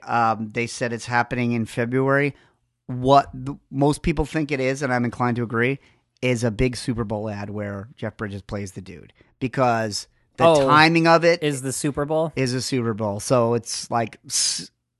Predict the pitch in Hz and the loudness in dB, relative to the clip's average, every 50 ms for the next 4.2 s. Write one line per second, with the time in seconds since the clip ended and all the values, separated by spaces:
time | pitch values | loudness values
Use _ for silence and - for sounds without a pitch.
0 | _ - 151 156 147 147 139 - 160 175 180 180 170 165 170 156 147 147 147 139 | _ -6 -2 0 2 2 2 4 8 10 10 10 10 8 8 8 8 8 6 4
1 | 139 120 - 127 117 117 123 123 120 113 110 98 - 50 50 - _ _ _ _ | 2 0 2 2 2 2 2 -2 -6 -8 -8 -8 -10 -14 -16 -20 _ _ _ _
2 | - 147 147 120 - 113 101 104 - _ _ _ _ _ - 107 117 123 113 117 | -2 -2 -2 -2 -2 -6 -6 -8 -12 _ _ _ _ _ -6 -2 -2 -2 0 -2
3 | 117 - - - - 120 131 - - - - 147 139 127 - - - 180 190 - | -4 -6 -6 -8 -4 -4 -4 -4 -6 -4 -2 -2 -2 -2 -4 -4 -2 -2 -2 0
4 | - - 180 - | 0 -2 -2 -4